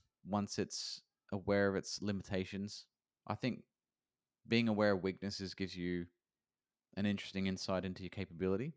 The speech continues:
So if it does that, then it's kind of aware of something, which is interesting 'cause I don't think it's hard to learn where it's not work-, working. So I'm not sure if it was Boston Dynamics or if it was just bullshit that I read.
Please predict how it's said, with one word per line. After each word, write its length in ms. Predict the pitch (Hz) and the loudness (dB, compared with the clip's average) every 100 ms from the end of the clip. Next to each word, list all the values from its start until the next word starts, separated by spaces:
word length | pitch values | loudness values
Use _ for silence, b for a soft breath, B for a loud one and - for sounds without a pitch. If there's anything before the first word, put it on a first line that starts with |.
| _ _ _ _ | _ _ _ _
So 420 | - 90 90 87 80 - | -8 -2 0 0 -2 -6
if 160 | - | -6
it 80 | - _ _ | -8 _ _
does 220 | - 117 104 | 0 2 2
that, 200 | 76 69 | 0 0
then 160 | 92 | -4
it's 160 | 73 - | -4 -8
kind 320 | - 104 110 | -6 -4 -2
of 140 | 107 98 _ _ _ _ _ _ _ _ - | -4 -6 _ _ _ _ _ _ _ _ -8
aware 420 | 95 92 95 104 | -2 0 2 2
of 80 | 110 | 0
something, 400 | 120 120 143 135 | -4 -4 -4 -4
which 160 | 117 | -4
is 80 | 110 | -4
interesting 380 | 113 117 - 127 | -6 -6 -6 -4
'cause 120 | 120 | -2
I 60 | 117 | -2
don't 160 | 131 | -2
think 120 | 123 | -2
it's 80 | 107 | -4
hard 360 | - 90 92 95 | -2 2 2 0
to 100 | 107 | -4
learn 400 | 101 110 131 160 _ _ _ _ _ _ _ | 2 2 2 -2 _ _ _ _ _ _ _
where 140 | 110 110 | 0 2
it's 180 | 98 | 2
not 180 | 123 - | -2 -2
work-, 340 | 101 107 - - | 2 2 0 -2
working. 420 | 104 123 143 143 | 0 0 -4 -6
So 280 | 127 95 92 92 b b b b b b b b - | 0 2 2 -2 b b b b b b b b -4
I'm 60 | |
not 120 | 165 | -4
sure 120 | 170 175 | -2 -2
if 80 | |
it 40 | - | 0
was 120 | 104 | 0
Boston 300 | - 101 - | 0 -2 -2
Dynamics 360 | 101 101 101 104 | 0 0 0 -2
or 60 | |
if 100 | 95 | 0
it 40 | 98 | 0
was 220 | 92 90 | 0 -2
just 200 | 95 - _ _ | -6 -8 _ _
bullshit 360 | 95 101 - - | 2 2 2 2
that 100 | 92 | 2
I 60 | |
read. 180 | 87 95 | 2 0